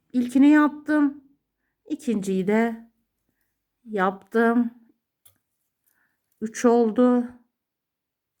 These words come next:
Dört. Beş. Beş tane yaptıktan sonra bir, iki, üç zincirimiz var. Onu çekiyoruz.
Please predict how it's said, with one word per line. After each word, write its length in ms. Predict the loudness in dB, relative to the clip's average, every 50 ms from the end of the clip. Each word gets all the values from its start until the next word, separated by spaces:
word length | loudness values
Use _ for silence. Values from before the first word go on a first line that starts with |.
| _ _ _ _ _ _ _ _ _ _ _ _ _ _ _ _ _ _ _ _ _ _ 0
Dört. 560 | 2 2 2 0 -2 -6 -14 -20 -20 -20 -20 _ _ _ _ _ _ _ _ _ _ _ _ _ _ _ _ _ _ _ _ _ _ _ _ _ _ _ _ _ _ _ _ _ _ _ _ _ _ _ _ _ _ _ -2
Beş. 320 | -2 -2 -2 -4 -10 -18 -20 -20 _ _ _
Beş 200 | -2 -2 -2 -2
tane 260 | 0 2 2 2 2 2
yaptıktan 520 | 0 -2 -4 -8 -12 -14 -10 -8 -8 -8
sonra 400 | -8 -8 -8 -8 -8 -8 -4 0
bir, 440 | 2 2 2 2 0 -2 -4 -10 -12 -8
iki, 440 | -8 -8 -8 -8 -6 -6 -6 -6 -4
üç 160 | -6 -6 -6
zincirimiz 560 | -6 -8 -8 -8 -8 -8 -8 -8 -8 -6 -4
var. 140 | -2 -2 -2
Onu 260 | -2 -2 -4 -4 -6
çekiyoruz. 520 | -6 -10 -12 -10 -10 -10 -8 -8 -10 -12